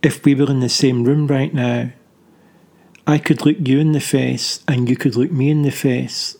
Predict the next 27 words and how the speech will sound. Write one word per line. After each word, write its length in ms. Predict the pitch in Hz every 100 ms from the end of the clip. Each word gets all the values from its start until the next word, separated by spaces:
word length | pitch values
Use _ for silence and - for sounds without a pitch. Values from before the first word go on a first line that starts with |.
| _ _ - - -
because 480 | 123 - 131 120 151
even 300 | 147 151 131
though 140 | 127
we're 300 | 127 117 127 -
exactly 500 | 139 - 131 139 -
the 120 | 117
same 320 | 117 - 120 113
thing, 420 | 151 151 135 123 - _ _ _ _ _ _ _ _ _ -
I'm 220 | 135 135
not 220 | 127 135
you 480 | 135 131 135 131 156 -
and 160 | 139 123
you're 140 | 123
not 280 | 120 117 127
me. 480 | 151 143 151 151 196 _ _ _ _ _ _ _ _ _ - - - -
So 200 | - 131
we 100 | 113
can 160 | 127
look 140 | 127 131
at 100 | 180
each 200 | 180 -
other. 360 | 120 127 131 _ _ _ _ _ _ _ _ _ -
We 80 | 131
can 160 | 131
observe 500 | 117 104 135 139 -
each 180 | 160 -
other. 380 | 139 123 135